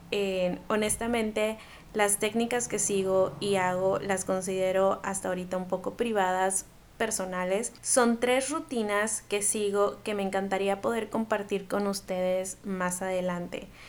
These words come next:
En primera, porque llevo unos aproximadamente dos meses con este súper descubrimiento, que fue a raíz de una situación en la que me perdí por completo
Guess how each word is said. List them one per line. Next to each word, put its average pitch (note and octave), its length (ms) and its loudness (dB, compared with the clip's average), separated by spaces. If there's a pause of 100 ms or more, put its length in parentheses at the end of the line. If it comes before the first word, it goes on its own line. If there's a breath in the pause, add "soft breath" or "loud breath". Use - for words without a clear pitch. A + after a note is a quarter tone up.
(360 loud breath)
En B3+ 120 4
primera, D4 540 6 (240)
porque B3+ 320 2
llevo A#3 600 4
unos A3 300 0
aproximadamente G3 1000 0
dos F#3+ 180 2
meses F#3+ 380 -2
con F#3+ 180 -2
este F#3 240 -2
súper G3+ 580 4
descubrimiento, F#3 880 0 (380 loud breath)
que C4 100 4
fue C4 140 6
a C4+ 40 6
raíz B3+ 440 4
de A#3+ 100 2
una A3+ 240 2
situación G#3 640 -2
en G#3 140 -2
la G3 160 -2
que F#3+ 100 -4
me F#3+ 120 -4
perdí F#3+ 580 0 (140)
por A3 260 4
completo F#3 760 -2